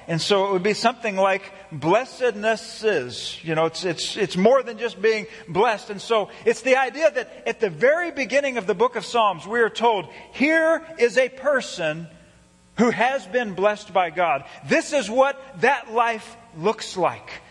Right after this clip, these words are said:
This is what it goes after. This is what it avoids." There are two ways, two options, two choices. And so it begins with a, with a blessing.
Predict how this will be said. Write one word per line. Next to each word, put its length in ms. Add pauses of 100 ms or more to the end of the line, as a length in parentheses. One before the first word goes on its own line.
(220)
This 220
is 140
what 180
it 160
goes 260
after. 540 (200)
This 260
is 160
what 220
it 240
avoids." 600 (160)
There 180
are 140
two 280
ways, 580 (160)
two 200
options, 640 (220)
two 160
choices. 720 (260)
And 120
so 300 (120)
it 120
begins 400
with 200
a, 220 (120)
with 120
a 80
blessing. 560